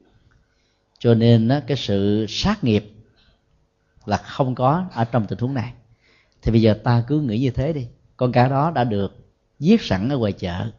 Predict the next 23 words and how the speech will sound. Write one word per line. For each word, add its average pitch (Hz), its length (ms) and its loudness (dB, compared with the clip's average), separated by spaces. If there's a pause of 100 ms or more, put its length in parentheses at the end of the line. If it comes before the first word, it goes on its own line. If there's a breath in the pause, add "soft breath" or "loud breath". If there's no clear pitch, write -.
(680)
để 113 120 6
bán 135 320 2
cho 135 100 -2
người, 107 260 0 (360)
mặc 117 120 0
dù 110 100 4
ta 123 160 -2
cũng 127 100 -6
là 117 80 -4
gián 120 200 -6
tiếp 208 240 -4
và 117 60 -6
gián 120 220 -4
tiếp 165 120 -6
ở 127 80 -4
mức 165 200 -6
độ 104 420 -6
ít 190 140 -12
hơn. 139 160 -4 (540 soft breath)
Ta 131 100 2
không 135 260 -2
ra 139 120 4
mua 131 380 4